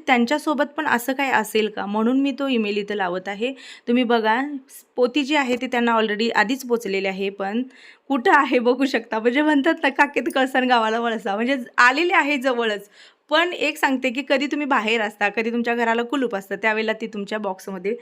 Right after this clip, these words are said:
अ, ठेवून जातात ती लोकं आणि मग तुम्ही ते चेक करत नाही, काय नाही, मग ते पुन्हा असं होतं.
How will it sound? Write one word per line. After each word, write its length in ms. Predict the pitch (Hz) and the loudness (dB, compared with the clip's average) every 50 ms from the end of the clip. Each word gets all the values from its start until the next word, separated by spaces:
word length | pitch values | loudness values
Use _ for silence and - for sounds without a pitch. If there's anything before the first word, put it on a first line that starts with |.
| - - - - - _ | -10 -18 -20 -20 -16 _
अ, 200 | - 214 208 202 | -2 0 2 2
ठेवून 320 | 208 208 262 269 269 262 233 | 2 2 2 2 4 2 2
जातात 280 | 196 - - 190 175 175 | 2 -2 -2 -6 -6 -6
ती 100 | 185 185 | -4 -4
लोकं 180 | 190 180 185 226 | -4 -4 -2 0
आणि 160 | 226 240 247 | 0 0 0
मग 140 | 254 262 254 262 294 | 0 0 -2 -2 0
तुम्ही 180 | 262 262 269 269 | 0 0 0 0
ते 60 | 277 | -4
चेक 300 | 247 - 285 262 262 - | -4 0 -2 -2 0 0
करत 180 | 269 247 240 233 233 | 0 0 0 0 0
नाही, 140 | 240 233 226 | -2 -4 -2
काय 200 | 233 226 220 220 | 0 0 0 0
नाही, 180 | 220 220 220 | -2 -2 -2
मग 160 | 220 226 233 226 - - | -2 -2 -4 -4 -6 -8
ते 60 | 262 | -10
पुन्हा 320 | 254 - 277 247 254 262 220 | -6 -4 -2 2 2 2 2
असं 220 | 202 - - 185 | 0 -2 -6 -8
होतं. 260 | 180 185 - - 247 | -8 -8 -4 -4 -4